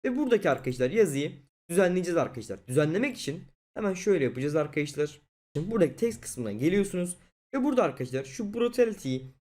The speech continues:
yazan yere siz de farklı bir şey yazabilir. Buraya kendi kanal isminizi yazıyorsunuz. Ya da ne yazmak istiyorsanız yazıyorsunuz.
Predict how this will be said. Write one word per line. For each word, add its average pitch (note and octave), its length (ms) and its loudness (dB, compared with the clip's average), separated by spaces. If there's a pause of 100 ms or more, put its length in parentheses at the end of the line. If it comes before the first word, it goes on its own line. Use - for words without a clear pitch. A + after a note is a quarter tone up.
yazan E3+ 200 4
yere C#3+ 380 4
siz G3 160 -6
de G#3 60 0
farklı G3 280 -2
bir - 40 -12
şey C#3+ 120 -2
yazabilir. B2+ 300 -2 (320)
Buraya A3 220 6
kendi G3 340 -2
kanal G#3+ 260 0
isminizi E3+ 380 -2
yazıyorsunuz. C3 460 -2
Ya G3+ 120 0
da F#3+ 60 0
ne G3 60 2
yazmak D#3 300 2
istiyorsanız C#3+ 360 -4
yazıyorsunuz. A2 420 -4